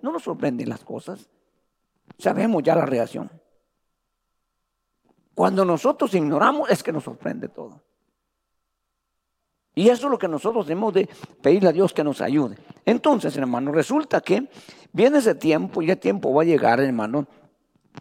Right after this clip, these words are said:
Verso veintitrés dice, hermanos, disculpe que voy así corriendo. Y dijo así, "La cuarta bestia será un cuarto reino en la tierra,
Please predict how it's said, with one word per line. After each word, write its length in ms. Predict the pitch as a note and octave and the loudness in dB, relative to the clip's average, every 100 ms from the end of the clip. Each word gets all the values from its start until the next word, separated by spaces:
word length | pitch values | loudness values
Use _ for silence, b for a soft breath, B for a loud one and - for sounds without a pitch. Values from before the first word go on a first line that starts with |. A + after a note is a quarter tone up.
| B2+ | -6
Verso 400 | C#3 G3 F3 F3+ | 4 4 4 0
veintitrés 500 | D#3 - B2+ D#3+ D#3 | 0 -2 0 2 4
dice, 240 | G3+ F3+ | 0 0
hermanos, 340 | D3+ D#3 D#3+ | -2 -2 -2
disculpe 420 | C#3 C3 A#3+ G3 D3+ | -6 -4 -2 0 2
que 80 | |
voy 140 | C#3 D#3 | 4 2
así 140 | B2 | 2
corriendo. 520 | C3+ A#2+ A#2+ B2+ F#3 - B B B B B - | -2 -2 -2 -2 -4 -6 B B B B B -6
Y 140 | C#3 C#3 | -6 -2
dijo 340 | D3 C4+ B3 | 0 4 4
así, 320 | - - F4 - - _ _ | 2 0 -2 -6 -20 _ _
"La 220 | - D#3+ - | 0 0 2
cuarta 420 | C#4 E4 - A#3+ | 2 2 4 2
bestia 380 | G#3+ G#3 - G3 | 4 2 2 2
será 240 | E3 G3+ | 4 4
un 140 | A#3 | 2
cuarto 600 | - - G#3+ A#3+ A#3+ A3+ | -4 2 4 4 0 -4
reino 400 | F#3+ D#3+ C#3 C#3+ | 0 0 0 -2
en 60 | D3 | 0
la 160 | B2+ - | 0 0
tierra, 520 | D3 C3+ B2+ D#3+ | 2 2 2 0